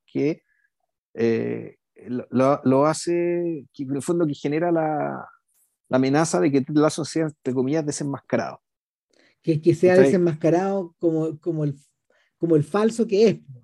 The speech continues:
Speaker 1: Como un, como una especie de charlatán,
Speaker 2: Un charlatán.
Speaker 1: o como un, o como un, exactamente, básicamente, ¿por qué? Porque esta ciudad tiene herramientas superiores, ¿cachai? Las del Lazo, por lo tanto, tiene con qué,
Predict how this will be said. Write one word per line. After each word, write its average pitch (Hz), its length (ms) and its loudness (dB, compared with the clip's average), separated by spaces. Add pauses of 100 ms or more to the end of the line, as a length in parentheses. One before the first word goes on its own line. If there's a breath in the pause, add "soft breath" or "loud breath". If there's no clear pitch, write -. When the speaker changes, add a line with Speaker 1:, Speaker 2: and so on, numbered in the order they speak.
(340)
Speaker 1:
Como 135 260 6
un, 139 160 6
como 135 160 0
una 139 80 2
especie 143 360 0
de - 40 -4
charlatán, 127 460 2
Speaker 2:
Un 170 60 6
charlatán. 156 260 4
Speaker 1:
o 120 40 -4
como 135 180 -6
un, 131 300 -12
o 123 80 -14
como 123 220 -6
un, 135 260 -8
exactamente, 139 680 0
básicamente, 156 480 0
¿por 160 120 -4
qué? 185 120 -4
Porque 180 180 -2
esta - 160 -8
ciudad 170 220 0
tiene 160 160 0
herramientas 151 480 -4
superiores, 139 500 0
¿cachai? 123 240 -12
Las 123 140 -4
del 131 120 -2
Lazo, 143 200 -2
por 139 60 0
lo 143 100 2
tanto, 143 240 -6 (480 soft breath)
tiene 151 240 4
con 139 280 2
qué, 185 380 4